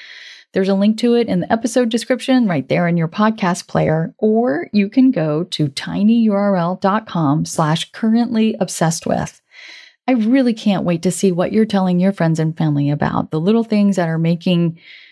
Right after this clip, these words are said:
you feel like a better person, your life feel more manageable, the world feel like a little bit of a better place. The obsession that I'm sharing with you today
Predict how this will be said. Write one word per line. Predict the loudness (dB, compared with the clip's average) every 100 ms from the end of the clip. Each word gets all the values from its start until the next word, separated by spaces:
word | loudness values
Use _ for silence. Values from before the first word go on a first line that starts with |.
| _ -4
you | 0 0
feel | 2 2
like | 2 0
a |
better | 0 0 0
person, | 0 0 0 0 0
your | 0 0 0
life | 2 0
feel | 0 0 2
more | 2 2 2
manageable, | 2 2 0 0 2 2 2
the | -2
world | -2 0 0 0
feel | 0 2
like | 0 -2
a | 0
little | 2 2
bit | 2 -2 -2
of | -2 -2
a |
better | 0 0 0
place. | -4 -8 -8 -10 -16 -20 _ _ _ _ _ _ _ _ _ _ _ _ _ _
The | 0
obsession | 0 0 -2 0 2 2
that | 0 -2
I'm | 2 2
sharing | 2 0 0 0
with | 0 0
you | -2
today | -2 0 0 -2 -4